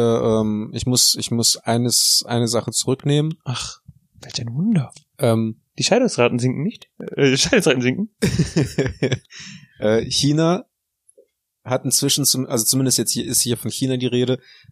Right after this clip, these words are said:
Speaker 1: ähm, gibt's mehr Fastfood als, äh, traditionelle Gerichte. Ich glaub einfach, dass die dann im Prinzip von den U S A eingeholt wurden. Ähm, aber es war tatsächlich so,
Speaker 2: <laughs>
Speaker 1: dass
Speaker 2: Das ist immer wieder geil, wie du dann so, so neue Informationen siehst.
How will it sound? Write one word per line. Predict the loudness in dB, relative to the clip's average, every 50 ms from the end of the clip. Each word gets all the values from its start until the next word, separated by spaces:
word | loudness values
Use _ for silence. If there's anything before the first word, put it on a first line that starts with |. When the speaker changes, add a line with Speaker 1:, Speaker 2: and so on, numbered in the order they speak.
| _ _
Speaker 1:
ähm, | 0 0 2 0 -2 -4 -4
gibt's | -4 -2 0 0 0
mehr | 2 2 0 0
Fastfood | 0 0 0 2 2 2 0 -2 -4 -2
als, | 0 0 2 2 2 2 2 0
äh, | 0 -2 -4
traditionelle | -2 -2 -2 0 0 0 2 2 0 0 0
Gerichte. | 0 -2 -2 -2 -4 -4 -4 -6 -6 -8 -12 _ _ _ -20 -20 -18
Ich | -6
glaub | -4 -4 -2 -2
einfach, | -4 -4 -4 -4 -4 0
dass | 0 2 2 2
die | 2 0 0 0 2
dann | 2 2 0 0
im | -2 -4
Prinzip | -4 -2 0 0 0 0 0
von | 0 -2 0 0
den | -4 -4 -4
U | -2 0 0
S | 2 2
A | 2 0 0
eingeholt | 0 -2 0 0 0 0 2 0 0 -2 -2
wurden. | 0 0 0 0 0 -4 -8 -10 _ -20 -20 -18 -18 -18 -20 _ _ -4 -2
Ähm, | -2 0 0 -2 -6 -6 -6
aber | -4 -2 0
es | 0 2 2
war | 2
tatsächlich | 0 0 0 0 0 0 2 2 4
so, | 4 4
Speaker 2:
<laughs> |
Speaker 1:
dass | 4 4 4 2
Speaker 2:
Das | 0 0
ist | 0
immer | -2 0 2
wieder | 2 2 4 2 2
geil, | 2 2 0 2 2 0 0 -4 -6 -6 -6
wie | -8 -4
du | -2 0
dann | 0 0 0
so, | 2 0 0 0 0 -4 -8 -2
so | 0 0
neue | 2 4 4 4 4 4
Informationen | 2 2 0 0 0 2 2 2 2 2
siehst. | 2 2 0 0 -4